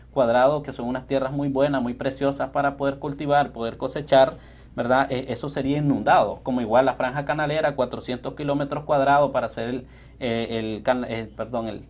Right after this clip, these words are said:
el lago, eh, llamado Atlanta, ¿verdad? Que, que también son grandes cantidades de tierra que van a ser, serían inundadas. Entonces, es por eso de que en realidad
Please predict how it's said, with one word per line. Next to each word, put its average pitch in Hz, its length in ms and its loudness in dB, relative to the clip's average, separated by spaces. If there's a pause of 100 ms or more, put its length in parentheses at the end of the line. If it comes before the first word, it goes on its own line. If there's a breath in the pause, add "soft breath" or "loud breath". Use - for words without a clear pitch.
(420 soft breath)
el 117 180 -2
lago, 120 600 4
eh, 104 200 -2
llamado 120 280 4
Atlanta, 156 580 0 (140)
¿verdad? 123 320 -4 (280 loud breath)
Que, 127 200 0
que 131 140 -2
también 123 300 2
son 139 120 0
grandes 156 300 4
cantidades 156 340 -2
de 160 80 -8
tierra 151 320 -4
que 151 100 -6
van 139 200 0
a 143 40 0
ser, - 220 -6
serían 123 320 0
inundadas. 127 520 4
Entonces, 139 440 -4
es 127 100 -8
por 156 200 -2
eso 151 260 -4
de 156 140 -4
que 156 100 -6
en 135 80 0
realidad 127 440 2